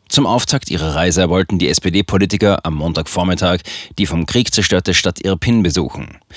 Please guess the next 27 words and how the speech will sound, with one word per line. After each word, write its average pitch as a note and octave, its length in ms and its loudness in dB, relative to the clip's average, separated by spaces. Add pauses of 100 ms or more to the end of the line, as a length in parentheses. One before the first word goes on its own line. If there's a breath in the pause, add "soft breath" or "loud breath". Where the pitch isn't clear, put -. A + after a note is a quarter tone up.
(280 loud breath)
Der B2+ 100 6
rund C3+ 320 2
dreißig A#2+ 340 2
Kilometer F2+ 440 2
nordwestlich F2 560 0
von F2 160 -2
Kiew G2+ 280 2
gelegene E2+ 360 0
Vorort E2 480 0
der E2+ 100 2
Hauptstadt G2 440 0 (280 loud breath)
ist - 220 -2
inzwischen A#2 420 2
weitgehend F2+ 480 0
zerstört F2+ 580 2
und G#2+ 220 2
gleicht G#2+ 320 0
einer G2 160 2
Geisterstadt. - 800 -2 (180)
Vor B2+ 180 2
dem B2+ 160 0
Krieg D2 340 -4
lebten F2+ 300 -2
hier F2 140 2
rund F#2+ 200 2
fünfzigtausend G2+ 760 0
Menschen. - 480 -4